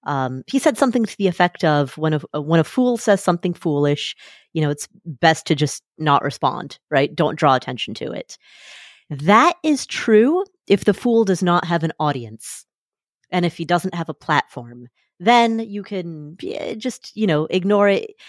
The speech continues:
If, if a sixth grader says something dumb, ignore it and it'll go away. When someone who is the most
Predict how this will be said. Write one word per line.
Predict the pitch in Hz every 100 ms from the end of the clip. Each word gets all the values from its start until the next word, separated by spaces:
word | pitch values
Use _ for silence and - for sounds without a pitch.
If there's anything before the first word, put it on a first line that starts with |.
| -
If, | 196 -
if | 196 190
a | 160
sixth | - - - 320 - -
grader | - 202 190 180
says | 170 175 170
something | 170 160 151
dumb, | 139 131 131 127
ignore | 156 147 151 143
it | 139
and |
it'll | 135 135
go | 135 123
away. | 120 123 127 - _ - - - _ _
When | 190 226 220
someone | - 254 277 302 302
who | 269 247 226
is | 175 165 160 151 _ _ _ _
the | 151 190
most | 202 185 185 233 311 - - - -